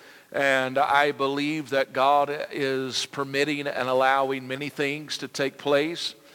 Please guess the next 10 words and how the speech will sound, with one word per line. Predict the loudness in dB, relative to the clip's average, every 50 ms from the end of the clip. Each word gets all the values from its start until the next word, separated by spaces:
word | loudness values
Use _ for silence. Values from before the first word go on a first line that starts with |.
| -20 -20 -20 -10 -4
as | -2 -2 -2 -2
well | -2 2 4 6 6 6 6
as | 4 4 4 2 2 2
I | 2 0
believe | 0 -2 -4 -6 -4 -4
he | -4 -4
is | -2 -2 -4
orchestrating | 0 2 2 2 2 0 -4 -4 -4 -4 -2 -2 -2 -2 -2 -2 -4 -6
many | -8 -8 -8 -6 -4 -4 -6
things. | -4 -4 -2 -2 -2 -4 -6 -10 -16 -16 -16 -16